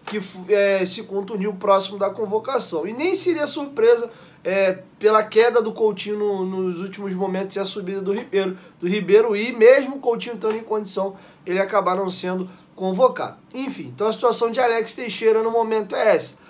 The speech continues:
Possibilidade de uma renovação por mais uma temporada, tá bom? Agora sobre Pedro Raul, informação do meu grande amigo Matheus Barbaço.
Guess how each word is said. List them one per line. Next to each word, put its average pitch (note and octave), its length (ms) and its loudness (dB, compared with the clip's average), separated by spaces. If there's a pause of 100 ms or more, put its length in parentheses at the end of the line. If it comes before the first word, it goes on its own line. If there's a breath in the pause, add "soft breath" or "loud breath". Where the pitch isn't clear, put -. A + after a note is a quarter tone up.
(160 soft breath)
Possibilidade A3 640 2
de G3+ 40 -6
uma A3 120 -2
renovação A3 600 0 (280 loud breath)
por G3+ 160 2
mais G#3+ 340 4
uma G3 400 0 (320 loud breath)
temporada, A3 1200 4
tá E3+ 140 -2
bom? A3 480 6
Agora B3 340 6
sobre D#4 320 0
Pedro D4+ 400 6
Raul, C4 380 8
informação B3+ 640 2
do C4 60 -6
meu C4 160 6
grande D4+ 360 4
amigo C4 340 0
Matheus A#3+ 440 4
Barbaço. G#3+ 600 6